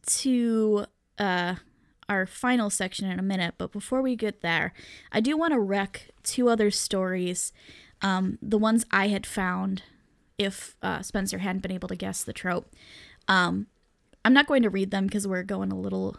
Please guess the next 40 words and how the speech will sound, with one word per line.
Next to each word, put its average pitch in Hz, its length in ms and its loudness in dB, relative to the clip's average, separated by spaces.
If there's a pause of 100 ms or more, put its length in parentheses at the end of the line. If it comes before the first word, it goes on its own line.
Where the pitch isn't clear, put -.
(120)
a 208 80 -4
little 208 260 2
long 190 280 0
on 196 180 -2
time, 190 440 -2
but 202 380 2
I 214 80 2
do 226 360 2 (160)
think - 380 -4
they 196 160 0
are 156 80 2
super - 800 2
worth 175 220 -4
it 190 140 -4
for - 80 -6
you 185 100 -2
guys 185 180 -4
to - 60 -6
check 214 200 -6
out. 226 200 0 (340)
They 202 160 4
are 208 200 2
funny, 208 760 -2 (240)
um, 180 420 -2
but 190 180 -8
they 175 140 -4
are 180 120 -4
still - 520 -6 (260)
good. 151 280 -2 (380)
So 247 160 8
the 247 100 8
first 254 280 2
one 302 100 4
is 302 120 4
called 233 240 2
First - 480 0
Date 190 300 0 (120)
by 185 300 0 (140)
Omniscient 202 640 0
Prostitute, - 680 -2